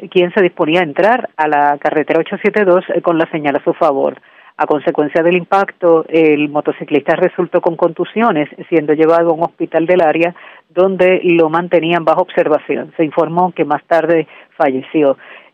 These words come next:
El agente Luis Cruz Quiñones y la fiscal Bárbara Pérez se hicieron cargo de la investigación. Se informa que a la conductora se le realizó la prueba de alcohol en la escena, arrojando cero por ciento.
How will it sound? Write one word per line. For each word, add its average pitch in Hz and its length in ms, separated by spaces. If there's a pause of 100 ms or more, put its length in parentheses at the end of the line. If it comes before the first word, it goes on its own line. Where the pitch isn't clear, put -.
(100)
El 160 160
agente 165 600
Luis 160 360 (220)
Cruz 196 260 (160)
Quiñones 185 640
y 196 260
la 180 100
fiscal 170 400
Bárbara 160 400
Pérez 175 400 (180)
se 170 60
hicieron 165 380
cargo 170 320
de 156 100
la 151 100
investigación. 143 800
Se 160 80
informa 160 380
que 180 100
a 151 60
la 151 100
conductora 170 680 (300)
se 175 80
le 160 160
realizó 156 380
la 151 80
prueba 165 260
de 156 120
alcohol 180 460 (220)
en 185 160
la 196 80
escena, 175 440
arrojando 160 760 (320)
cero 160 220
por 151 260
ciento. 139 540